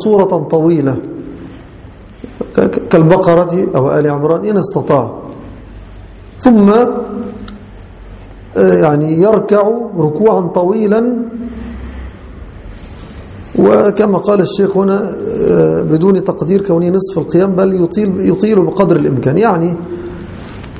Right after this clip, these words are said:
يركع ركوعا طويلا، آه، يعني يقترب من قيامه،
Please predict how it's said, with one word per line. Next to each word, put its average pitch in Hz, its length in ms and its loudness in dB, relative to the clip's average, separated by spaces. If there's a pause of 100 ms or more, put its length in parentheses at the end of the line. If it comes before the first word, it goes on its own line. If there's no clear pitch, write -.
(600)
يركع 196 400 6
ركوعا 185 320 2
طويلا، 208 640 0 (720)
آه، - 500 -2 (220)
يعني 175 560 2
يقترب 226 460 4
من 208 540 2
قيامه، 147 580 4